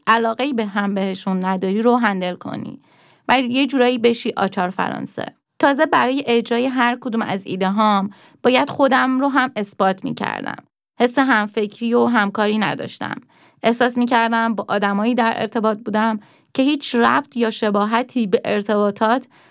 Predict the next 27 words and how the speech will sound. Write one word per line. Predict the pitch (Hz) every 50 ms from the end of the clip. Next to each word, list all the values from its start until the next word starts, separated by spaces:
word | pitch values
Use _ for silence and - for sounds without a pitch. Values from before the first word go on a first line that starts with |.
| _ _ -
و | 226
همکاری‌های | 226 240 226 220 220 - 247 214 208 214 220 220 214 208 208 208 -
قبلی | 202 202 202 196 202 202 208 208
من | 202 202 202 208 214 220 226 220
نداشت. | 202 190 - - - - - - - _ _ _ _ _ _ _ -
توانایی‌هام، | - 240 208 196 208 208 208 202 202 202 202 202 - 233 233 214 214 208 - - -
ایده‌هام | - 220 208 214 208 214 208 226 220 220 220 214 208 - _ _ -
و | -
استعدادهای | 240 247 247 247 247 240 233 233 233 233 233 247 254 262 285
بالقوهٔ | 240 214 240 226 214 208 220 208 196 214 214 214 214
من | 214 208 220 233 247 233
دیده | 220 220 185 214 220
نمی‌شد. | 233 226 220 208 208 208 196 196 - - - - - - _ _
یعنی | 220 220 226 233 254 247
زمانی | 220 233 220 208 208 214 226 233 240
نداشتن | 240 220 226 226 220 220 226 226 - - - 226 214 214 220 214
که | - 214 -
اصلاً | 190 185 196 190 180 185 185
بخواد | 185 190 185 190 185 - - -
دیده | - 202 190 180 - -
بشه. | - - - - - - - - _
و | - 220
حالا | 233 262 262 302 302
منی | 294 294 294 302 302
که | 277 - 302 285 285 277 277
تا | - - - -
الان | 202 208 220 220 233 254 254 240 240